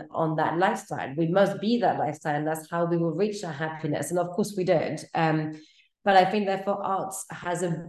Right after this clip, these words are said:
very special place in this, especially in light of the many challenges ahead of us in the climate change crisis, that, you know, we need to reshape what are the values we want to see on a visual narrative level, and how do we insert it on our commute to work,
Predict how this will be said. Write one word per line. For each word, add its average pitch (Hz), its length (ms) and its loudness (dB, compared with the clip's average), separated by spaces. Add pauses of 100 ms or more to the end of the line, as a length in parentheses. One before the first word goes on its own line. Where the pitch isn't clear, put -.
very 220 360 2
special 180 380 0
place 151 340 0
in 147 100 -2
this, 135 380 -2 (480)
especially 202 560 0
in 175 120 2
light 170 200 4
of 165 80 -4
the 160 80 -2
many 165 280 4
challenges 151 440 -2
ahead 165 420 0
of 147 160 0
us 139 240 0
in 151 80 -4
the 151 80 0
climate 143 380 -2
change 139 280 -6
crisis, 175 640 0
that, - 320 0 (640)
you 196 120 2
know, 170 140 8
we 175 100 6
need 190 160 4
to 208 100 0
reshape 180 560 0 (480)
what 202 320 -2
are 196 280 2
the 185 100 -2
values 156 540 -2
we 151 100 -2
want 143 220 -2
to 151 100 -8
see 147 360 0
on 151 160 -2
a 143 40 0
visual 151 320 0
narrative 143 480 -2
level, 139 400 2
and 170 220 4
how 185 180 0
do 220 140 0
we 226 120 -4
insert 247 500 -2
it - 180 -2 (160)
on 175 160 0
our 170 300 4
commute 190 400 -2
to 156 140 -6
work, 196 440 2